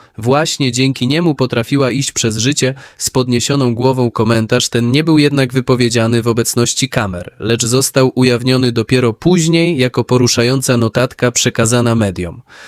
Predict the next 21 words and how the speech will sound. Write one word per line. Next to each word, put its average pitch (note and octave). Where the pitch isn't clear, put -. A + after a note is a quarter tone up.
co -
natychmiast C3
wywołało B2
wielkie C3+
poruszenie. A#2
Opinia C3
publiczna B2
chłonęła A#2+
każde C3+
nowe A#2+
słowo, A#2
każdą D3+
migawkę B2+
i A#2
każdy B2+
sygnał B2+
pojawiający A#2+
się A#2
w A#2+
relacjach A#2+
medialnych, A2+